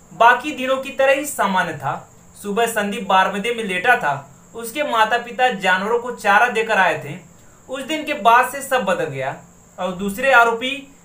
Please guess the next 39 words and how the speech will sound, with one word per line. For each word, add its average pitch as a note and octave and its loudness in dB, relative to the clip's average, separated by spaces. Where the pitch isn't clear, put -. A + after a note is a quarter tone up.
रामू B3+ 2
के D#4 -8
मां A#3+ 0
ने B3+ -2
कहा G#3+ 2
कि B3 -8
इस C4 -12
रामू F#3+ 0
केवल A3+ 0
दसवीं A#3 0
तक C#4+ 2
पढ़ा D#3+ 2
है C3+ -8
और F#3+ -2
थोड़ा F#3+ 2
ऊंचा G#3+ 0
सुनता E3+ -4
है C3+ -8
और A3+ 2
अभी B3+ 0
कुछ D4 -10
दिन C#4 -10
पहले A#3 0
ही D#3 -4
एक G3 -4
दूध A#3 -10
के B3 -4
प्लाट G#3+ 2
में B3+ -6
काम B3+ 2
मिला E3 -2
था। C#3 -6
यहीं C4+ -4
से D4+ -4
करीब C4+ -2
दस C4+ 2
किलोमीटर B3 -2
दूर A3+ -4
है, B3+ 0